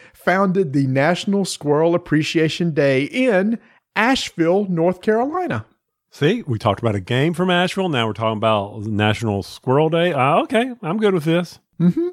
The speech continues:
Speaker 2: Now, I appreciate squirrels and their cuteness and what they provide. And I will admit, I have called them a menace, a rodent. They are
Speaker 1: A tree
Speaker 2: that,
Speaker 1: rat.
Speaker 2: a tree rat. They are that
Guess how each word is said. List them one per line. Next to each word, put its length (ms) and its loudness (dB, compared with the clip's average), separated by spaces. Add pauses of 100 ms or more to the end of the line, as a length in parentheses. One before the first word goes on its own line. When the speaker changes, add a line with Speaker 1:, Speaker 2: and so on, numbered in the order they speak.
(400)
Speaker 2:
Now, 160 4
I 240 2
appreciate 540 -2
squirrels 560 -4 (360)
and 140 4
their 120 4
cuteness 760 0
and 140 -2
what 140 -2
they 80 0
provide. 600 0 (300)
And 160 0
I 140 2
will 260 2
admit, 480 2
I 160 -2
have 160 -2
called 260 0
them 140 0
a 80 2
menace, 540 0
a 100 2
rodent. 640 0 (680)
They 300 0
are 220 2
Speaker 1:
A 40 0
tree 260 2
Speaker 2:
that, 60 0
Speaker 1:
rat. 380 0 (240)
Speaker 2:
a 140 0
tree 280 0
rat. 300 2 (320)
They 180 0
are 380 0
that 540 0